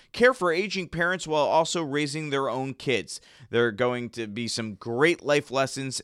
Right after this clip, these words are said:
each week for every age group in this show. The Sandwich Generation with Chris Godfrey, new episodes every Monday at twelve thirty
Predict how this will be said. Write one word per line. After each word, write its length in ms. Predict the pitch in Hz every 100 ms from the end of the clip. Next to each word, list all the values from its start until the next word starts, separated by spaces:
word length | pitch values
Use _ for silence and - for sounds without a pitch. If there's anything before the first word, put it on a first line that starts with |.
| -
each 320 | 165 175 - 151
week 300 | 156 143 - -
for 220 | - 143 -
every 440 | 208 214 175 147 -
age 280 | 147 120 113
group 240 | 123 117 -
in 220 | 120 123
this 100 | 127
show. 380 | - 123 101 92 -
The 100 | -
Sandwich 400 | 185 240 269 240
Generation 540 | 147 165 143 135 123 127
with 180 | 127 -
Chris 260 | - 214
Godfrey, 520 | - 175 160 - 147
new 180 | 143 214
episodes 500 | 214 160 - 160 147 -
every 260 | 185 196
Monday 300 | 175 170 156
at 140 | 139 -
twelve 260 | - 165 -
thirty 460 | 143 127 120 117